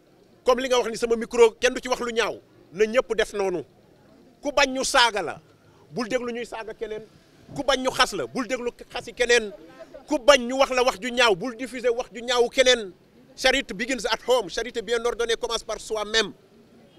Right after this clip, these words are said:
Yaa ngi may dégg? Man loolu laa am ci lu ma leen di wax.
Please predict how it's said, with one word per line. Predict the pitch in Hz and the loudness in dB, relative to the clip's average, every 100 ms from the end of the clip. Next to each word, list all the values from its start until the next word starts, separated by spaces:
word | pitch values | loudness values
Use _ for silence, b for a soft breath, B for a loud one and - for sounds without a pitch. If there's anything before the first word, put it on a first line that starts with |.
| _ _ _ _ _ - | _ _ _ _ _ -4
Yaa | 269 | -2
ngi | 277 | -2
may | 269 | -4
dégg? | 214 202 123 - - _ 160 | 2 0 0 -18 -20 _ -6
Man | 208 | -4
loolu | 202 208 196 | -2 -2 -2
laa | 190 180 | -2 -4
am | 170 | -6
ci | |
lu | 175 | -6
ma | 170 | -4
leen | 160 156 | -2 -4
di | |
wax. | 147 156 - | -4 -6 -8